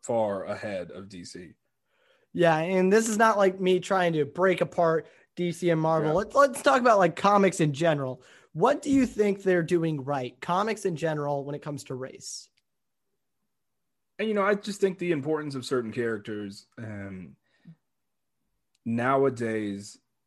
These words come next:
Speaker 1: is, is making a turnaround. You know, Miles is such a huge character.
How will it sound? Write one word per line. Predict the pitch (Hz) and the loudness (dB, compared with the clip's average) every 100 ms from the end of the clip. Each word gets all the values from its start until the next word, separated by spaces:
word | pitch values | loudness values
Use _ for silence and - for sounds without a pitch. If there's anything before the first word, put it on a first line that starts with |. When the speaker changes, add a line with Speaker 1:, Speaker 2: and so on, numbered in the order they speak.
| _ _ - | _ _ -12
Speaker 1:
is, | 120 113 107 101 98 101 - - | -8 -6 -6 -8 -12 -18 -20 -12
is | 110 104 101 98 110 - _ _ _ _ _ _ | -10 -10 -12 -16 -20 -20 _ _ _ _ _ _
making | 123 202 202 135 | -4 -4 -2 -4
a | |
turnaround. | 104 104 98 98 | -4 -8 -8 -8
You | 110 | -6
know, | 110 | -4
Miles | 120 135 127 123 | 0 2 2 0
is | 110 | -6
such | 127 113 | -6 -4
a | 113 104 | -6 -6
huge | 101 120 110 | -6 -6 -6
character. | - 113 107 101 98 98 | -6 -6 -6 -8 -10 -12